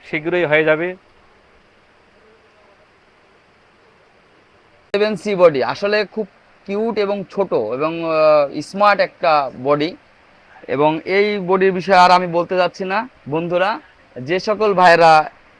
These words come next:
Speaker 2: এই সনি ক্যামেরা এবং সনির লেন্স কিনতে চাচ্ছেন এবং কেনার ইচ্ছা আছে এবং তার সাথে ডিজিআই আরএস ফোর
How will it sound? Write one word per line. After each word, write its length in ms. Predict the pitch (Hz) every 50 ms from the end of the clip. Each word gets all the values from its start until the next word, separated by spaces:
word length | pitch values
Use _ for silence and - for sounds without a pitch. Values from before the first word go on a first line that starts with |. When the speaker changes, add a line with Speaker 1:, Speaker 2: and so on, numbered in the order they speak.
| _ _ _
Speaker 2:
এই 200 | - - 175 175
সনি 640 | - - - 175 170 175 180 180 175 175 170 - - - _ _ -
ক্যামেরা 460 | 170 156 160 160 156 156 156 151 151
এবং 200 | 156 160 165 156
সনির 340 | - - 160 156 160 165 151
লেন্স 600 | 143 147 156 160 175 170 - - - - - -
কিনতে 280 | 170 165 156 151 170 160
চাচ্ছেন 540 | - 156 151 - - - 175 170 175 180 - _ -
এবং 400 | - 131 143 147 147 147 151 147 -
কেনার 240 | 165 165 160 160 160
ইচ্ছা 340 | 156 151 - - 170 160 151
আছে 360 | 156 - - 165 165 170 175 _ _ _ _ - - _
এবং 340 | - 135 147 160 160 156 160
তার 180 | - 160 151 156
সাথে 320 | - - 165 139 165 165
ডিজিআই 520 | 156 139 139 160 147 143 170 170 165 160 160
আরএস 420 | 139 139 147 160 165 160 - - -
ফোর 300 | 175 170 160 156 156